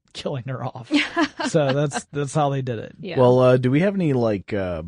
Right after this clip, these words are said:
Speaker 3: you know, exoskeletons and power suits and, and robotic limbs in
Speaker 2: A
Speaker 3: the future?
Speaker 2: surprising lack of exoskeletons.
Speaker 1: Yeah.
Speaker 2: Uh,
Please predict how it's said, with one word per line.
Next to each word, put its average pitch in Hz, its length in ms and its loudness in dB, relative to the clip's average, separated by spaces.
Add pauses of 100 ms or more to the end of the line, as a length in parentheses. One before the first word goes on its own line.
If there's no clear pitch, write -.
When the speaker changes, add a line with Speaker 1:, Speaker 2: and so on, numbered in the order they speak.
(220)
Speaker 3:
you 95 300 -10
know, 87 180 -6
exoskeletons 117 1160 0
and 92 220 -4
power 113 320 0
suits 113 580 -2
and, 95 420 -6
and 87 540 -10
robotic 104 500 0
limbs 107 540 -2
in - 60 0
Speaker 2:
A 110 40 2
Speaker 3:
the 104 200 -2
future? 123 400 -6
Speaker 2:
surprising 294 640 -6
lack 214 440 -6
of 208 220 -8
exoskeletons. 175 1200 -10
Speaker 1:
Yeah. 165 280 2
Speaker 2:
Uh, - 40 -4